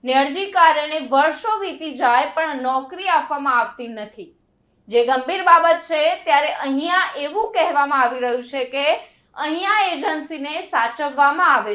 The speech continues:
છે, ને એના બદલે એજન્સી દ્વારા અધિકારીઓને ક્યાંક ને ક્યાંક લાભ આપવામાં આવે છે. ત્યારે આ તમામ મુદ્દાને ધ્યાને લઈ યોગ્ય તપાસ કરવામાં આવે તેવી વિદ્યાર્થી સંગઠન એન એસ યુ આઈ એ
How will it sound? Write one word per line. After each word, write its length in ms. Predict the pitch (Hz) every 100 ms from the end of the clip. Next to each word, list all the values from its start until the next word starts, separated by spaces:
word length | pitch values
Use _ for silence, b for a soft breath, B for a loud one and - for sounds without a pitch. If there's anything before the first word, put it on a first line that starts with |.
| 202
છે, 140 | - _ _ _
ને 120 | 202 214
એના 160 | 247 311
બદલે 300 | 320 285 285 294 339 B B B 294
એજન્સી 460 | 285 370 392 427 392
દ્વારા 340 | 339 311 311 262
અધિકારીઓને 720 | 254 330 359 339 330 302 302 302 320
ક્યાંક 260 | 311 349 415
ને 80 | 415 -
ક્યાંક 320 | 311 262 254 - - _ _ _ 233
લાભ 300 | 254 349 392 285
આપવામાં 440 | 254 262 226 202
આવે 160 | 185 175 -
છે. 80 | _ _ _
ત્યારે 200 | 202 214 254
આ 160 | 285 349 339
તમામ 360 | 320 339 381 359
મુદ્દાને 400 | 330 320 320 330 311 277
ધ્યાને 340 | 262 269 285 277
લઈ 180 | 285 285 240
યોગ્ય 320 | 294 285 349 349
તપાસ 420 | 285 269 262 - 247
કરવામાં 420 | 233 240 254 247
આવે 160 | 247 302 339 b b -
તેવી 240 | 320 330 311
વિદ્યાર્થી 580 | 277 208 294 330 359 415 403
સંગઠન 500 | 302 277 262 294 349 - _ _ _ _ _ _ _ _ _ _ _ _ _ -
એન 240 | 285 320 392
એસ 140 | - 320
યુ 100 | 311
આઈ 260 | 277 277
એ 20 | 330